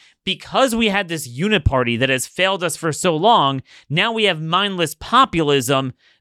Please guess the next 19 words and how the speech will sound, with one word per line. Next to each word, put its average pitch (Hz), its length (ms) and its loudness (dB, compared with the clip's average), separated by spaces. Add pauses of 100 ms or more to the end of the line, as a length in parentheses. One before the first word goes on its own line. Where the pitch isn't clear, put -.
that 185 160 0
just - 400 0 (680)
focuses 233 600 -2
on 190 140 0
one 202 160 2
talking 165 300 -2
point. 143 180 -2
"Oh, 285 260 2 (120)
World 277 260 2
War 240 140 4
three. 208 260 2
I 151 100 2
want 240 160 -2
to 202 80 0
avoid 269 360 2
World 247 260 4
War 214 160 4
three." 175 460 0 (520)
Warmonger, 160 720 2